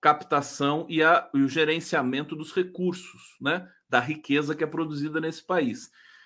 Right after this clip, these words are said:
Então, até hoje, quer dizer, o Brasil, ele fica com as notas baixas, né, por agências de risco, porque tem uma, uma estrutura de, eh,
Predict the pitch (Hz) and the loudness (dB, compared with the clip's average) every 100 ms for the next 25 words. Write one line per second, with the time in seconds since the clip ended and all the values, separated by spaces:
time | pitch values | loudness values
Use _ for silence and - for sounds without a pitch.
0 | - 185 277 285 277 202 202 269 220 208 | -6 4 6 6 6 4 8 10 10 12
1 | 240 143 110 - 151 143 143 170 175 147 | 10 8 0 -6 -2 0 2 6 6 6
2 | 175 233 220 202 - 185 - 208 202 170 | 0 0 0 -2 -4 -12 -6 2 2 4
3 | 175 143 156 175 175 131 113 139 151 170 | 2 2 4 4 4 -2 2 4 6 8
4 | 165 - - 101 - 127 170 - _ _ | 6 2 -8 -10 -8 0 0 -2 _ _
5 | 143 151 135 113 143 151 139 120 120 120 | -4 0 0 0 -4 -4 -6 -6 -6 -4
6 | 160 180 - - - 185 214 254 - _ | -2 -2 -6 -12 -8 -6 -2 -2 -4 _
7 | _ _ _ - 214 240 302 - _ _ | _ _ _ 2 4 2 -2 -12 _ _
8 | _ 190 240 247 226 - 196 202 208 202 | _ 0 4 8 8 6 4 2 6 6
9 | 190 175 - - 202 185 202 247 226 151 | 6 2 -2 -6 -6 -6 -4 0 2 2
10 | 127 123 - - 135 123 120 113 110 | -2 -8 -8 0 2 2 2 -2 -4